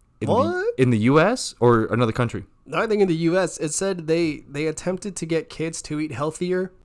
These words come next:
Speaker 2: by giving 'em this broccoli flavored bubblegum, but the children were confused. <laughs> So it never made it out of the testing phase.
Speaker 1: Wait, wait, wh-, in what, in what year?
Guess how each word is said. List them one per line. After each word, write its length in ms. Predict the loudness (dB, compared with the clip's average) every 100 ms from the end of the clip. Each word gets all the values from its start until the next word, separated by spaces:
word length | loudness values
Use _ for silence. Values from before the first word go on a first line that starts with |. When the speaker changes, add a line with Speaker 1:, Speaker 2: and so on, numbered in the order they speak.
| -16
Speaker 2:
by 180 | -10 -8
giving 320 | -6 -4 -2
'em 320 | -2 -4 -8 -14
this 460 | -18 -10 -10 -10 -14 -18 _ _ _ _ -12
broccoli 480 | -8 -8 -8 -8
flavored 680 | -8 -14 _ -8 -6 -8 -10
bubblegum, 500 | -10 -8 -4 -2 -4 -8 _ _
but 160 | -16 -10
the 140 | -10
children 500 | -10 -10 -8 -4 -4
were 160 | -4 -6
confused. 560 | -8 -12 -12 -14 -14 -18 -14 -14 -12 -4 8
<laughs> 0 | 8 10 8 6 0 4 2 4
So 300 | 4 6 6
it 220 | 4 2
never 240 | 2 0 2
made 220 | 2 4
it 80 | 4
out 140 | 4
of 80 | 2
the 80 | 0
testing 460 | -2 -4 -2 -2 -2
phase. 240 | -2 4
Speaker 1:
Wait, 120 | 6
wait, 240 | 8 6 2
wh-, 220 | -2 0
in 140 | 2 2
what, 180 | 2 2
in 120 | 2
what 160 | 2
year? 320 | 0 -2 -4